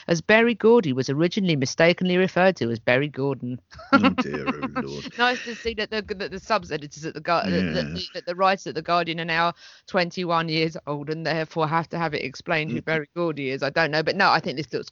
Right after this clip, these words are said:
Speaker 1: fab. I completely agree with you. I can't wait to see it.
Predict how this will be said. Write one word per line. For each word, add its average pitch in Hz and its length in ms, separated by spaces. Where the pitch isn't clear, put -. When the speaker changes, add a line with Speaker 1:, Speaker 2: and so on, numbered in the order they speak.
Speaker 1:
fab. 151 280
I 139 60
completely 156 500
agree 147 240
with 139 80
you. 135 120
I 135 40
can't 170 260
wait 143 200
to - 60
see 147 180
it. - 140